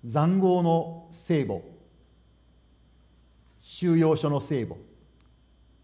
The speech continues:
マリアの表情が違いますでしょう？こちらにはまだなんだか温かい感じが。こちらのマリアはとても苦しく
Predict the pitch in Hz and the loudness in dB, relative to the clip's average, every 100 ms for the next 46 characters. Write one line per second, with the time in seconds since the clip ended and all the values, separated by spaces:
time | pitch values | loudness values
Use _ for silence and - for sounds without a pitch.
0 | _ _ _ 135 160 160 151 139 - 165 | _ _ _ -2 2 2 2 0 0 0
1 | 160 165 151 - 156 160 160 160 147 139 | 0 0 -2 -2 -2 0 -2 -2 -6 -6
2 | 139 190 - - _ _ _ _ _ _ | -8 -10 -20 -20 _ _ _ _ _ _
3 | _ _ _ _ _ _ _ _ _ _ | _ _ _ _ _ _ _ _ _ _
4 | _ _ _ _ _ _ _ _ - 165 | _ _ _ _ _ _ _ _ -6 -2
5 | 170 175 170 165 170 160 160 - - _ | 0 0 0 0 0 -2 -6 -12 -20 _
6 | _ _ _ 156 156 160 165 165 160 - | _ _ _ -8 -4 -4 -4 -6 -8 -8
7 | 131 139 - 143 143 127 113 95 98 107 | -10 -12 -12 -12 -12 -12 -12 -14 -18 -20
8 | _ _ _ _ _ _ _ _ _ - | _ _ _ _ _ _ _ _ _ -6
9 | 156 165 165 156 143 170 - - _ _ | -4 0 2 2 0 -6 -18 -20 _ _
10 | _ _ _ _ 135 151 139 127 113 110 | _ _ _ _ -8 -6 -4 -6 -6 -10
11 | - - _ _ _ _ _ _ _ _ | -14 -20 _ _ _ _ _ _ _ _
12 | _ _ _ - - 190 175 - - _ | _ _ _ -20 -12 -10 -10 -14 -20 _
13 | _ 151 151 147 - - - | _ -2 -2 -2 -8 -12 -14